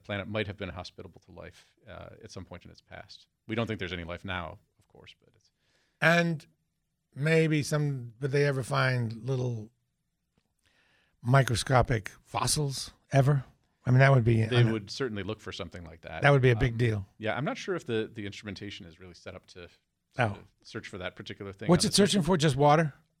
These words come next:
Speaker 1: Uh, that's the big one. But also just whether, uh, th-, there's also interest in whether i-, in the future humans could harvest things that they need to survive on that planet.
Speaker 2: How long does it take to get there now?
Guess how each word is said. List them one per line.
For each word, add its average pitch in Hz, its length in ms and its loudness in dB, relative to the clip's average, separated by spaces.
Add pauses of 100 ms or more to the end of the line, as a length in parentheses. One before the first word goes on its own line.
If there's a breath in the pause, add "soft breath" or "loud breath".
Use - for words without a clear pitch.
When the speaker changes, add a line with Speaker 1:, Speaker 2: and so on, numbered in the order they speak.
(100)
Speaker 1:
Uh, 117 260 2
that's 139 220 -2
the 127 80 -6
big 104 160 -6
one. 98 260 -8
But 143 200 -4
also 147 320 0
just 113 340 -8
whether, 107 500 -2 (200)
uh, 98 260 -10
th-, 110 160 -12
there's 120 140 -2
also 151 260 -2
interest 117 320 -6
in 98 100 -8
whether 95 360 -4 (400)
i-, 127 160 -20
in 120 80 -8
the 98 60 -10
future 143 360 -6
humans 107 340 -6
could 95 140 -12
harvest 101 520 -10
things 101 200 -10
that 90 100 -20
they 92 120 -14
need 90 180 -18
to - 100 -20
survive 90 560 -12 (240)
on 90 100 -20
that - 140 -20
planet. - 160 -20
Speaker 2:
How 165 120 4
long 180 100 8
does 160 100 4
it 156 60 0
take 147 140 4
to 131 80 0
get 131 160 2
there 139 160 6
now? 117 360 6